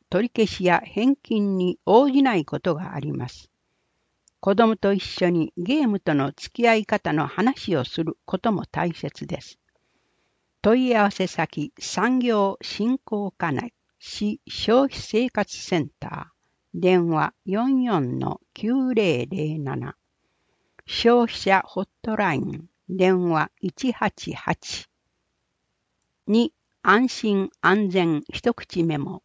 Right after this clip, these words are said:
大切なペットにも災害の備えを。災害時の避難はペッ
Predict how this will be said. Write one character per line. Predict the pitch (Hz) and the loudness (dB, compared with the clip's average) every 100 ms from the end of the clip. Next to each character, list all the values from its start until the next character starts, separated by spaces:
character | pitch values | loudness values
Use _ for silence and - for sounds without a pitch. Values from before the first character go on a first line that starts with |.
| _ _ _ _ _ _ | _ _ _ _ _ _
大 | - 214 254 | 2 2 4
切 | 285 - | 0 0
な | 254 226 | 0 0
ペ | - 226 | -2 -6
ッ | - | -6
ト | - | -2
に | 160 139 | -2 -2
も | 127 - | -4 -8
災 | - - 185 247 | -10 0 2 2
害 | 254 233 214 | 0 -2 0
の | 190 180 | 0 0
備 | - 160 160 143 | -2 -2 0 -2
え | 135 | -4
を。 | - 160 _ _ _ _ _ _ _ - | -10 -14 _ _ _ _ _ _ _ -18
災 | - - 240 262 | -8 -2 0 0
害 | 254 220 180 | 2 2 2
時 | 165 | 2
の | 147 131 | 0 -2
避 | - | 0
難 | 214 165 135 | 2 2 0
は | 139 - - - | -4 -6 -8 -4
ペ | |
ッ | 277 | -4